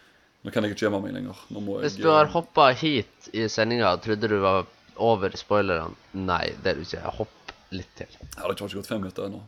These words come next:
Speaker 1: Men nå vil jeg høre hva du synes om han. Altså, du som ikke er noe, eh, Star Wars-fan i det hele tatt, for du vokste jo ikke opp med filmene.
Speaker 2: Nei.
Speaker 1: Og jeg, og jeg står fast på det at har du ikke vokst opp med filmene, så kan jeg respektere at du ikke liker de så veldig godt, for det har
Speaker 2: Nei,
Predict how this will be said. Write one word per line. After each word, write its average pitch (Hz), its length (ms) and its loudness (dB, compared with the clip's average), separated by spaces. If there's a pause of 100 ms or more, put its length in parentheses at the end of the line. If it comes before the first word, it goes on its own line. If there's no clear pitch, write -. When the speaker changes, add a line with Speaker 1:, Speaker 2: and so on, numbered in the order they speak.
Speaker 1:
Men 131 100 0
nå 170 80 8
vil 180 100 6
jeg 170 80 8
høre 156 120 8
hva 147 120 4
du 131 140 2
synes 143 240 -4
om 113 140 -2
han. 107 120 -6
Altså, 127 200 -4
du 143 100 2
som 123 180 -4
ikke 127 240 -4 (120)
er 151 80 4
noe, 110 260 0 (140)
eh, - 560 -16
Star 110 240 4
Wars-fan 104 360 -2
i 101 40 -4
det 104 120 0
hele 113 200 0
tatt, 113 160 0
for 120 80 -4
du 113 80 2
vokste - 240 -8
jo - 40 -14
ikke - 120 -2
opp - 80 -20
med 120 100 -8
filmene. 107 340 -8 (440)
Speaker 2:
Nei. 160 100 2
Speaker 1:
Og 131 100 8
jeg, 143 120 12
og 147 80 12
jeg 139 160 6
står 156 240 6
fast - 240 4
på 123 80 2
det 120 80 6
at 107 100 0
har 127 140 0
du 117 80 -6
ikke 113 160 0
vokst - 160 -8
opp - 160 -4
med 113 80 -10
filmene, 110 400 -2 (840)
så - 100 -4
kan 131 200 6
jeg 107 100 0
respektere 110 560 0
at 107 140 -6
du 110 80 -2
ikke 107 160 -4
liker 107 180 -6
de - 80 -8
så 110 140 -2
veldig 101 160 -6
godt, - 180 -14
for - 80 -4
det 113 80 -2
har 117 140 6
Speaker 2:
Nei, 123 80 12